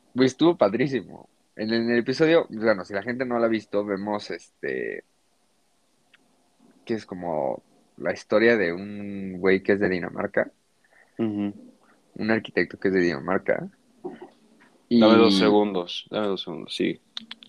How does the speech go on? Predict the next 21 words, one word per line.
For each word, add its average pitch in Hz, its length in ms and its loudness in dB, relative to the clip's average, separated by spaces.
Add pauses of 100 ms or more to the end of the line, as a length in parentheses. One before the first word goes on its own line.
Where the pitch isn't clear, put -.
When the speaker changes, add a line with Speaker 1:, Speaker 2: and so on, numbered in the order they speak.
(100)
Speaker 1:
Ujú. 123 260 -4 (920)
Y 117 240 6 (1000)
es 139 140 4
un 135 80 4
arquitecto 113 520 0
que 95 140 -2
antes 104 360 -4
quería 92 280 -2
ser, 98 320 -2 (2000)
este, 90 680 -14 (100)
ilustrador 95 680 -4 (260)
de 90 260 -10
cómics. - 540 -6 (1500)
Y 107 60 -16
sus 98 160 -10
papás 98 300 -2
le 98 100 -2
dijeron 92 280 -8
como, - 360 -12 (240)
"No, - 280 -12
no - 100 -10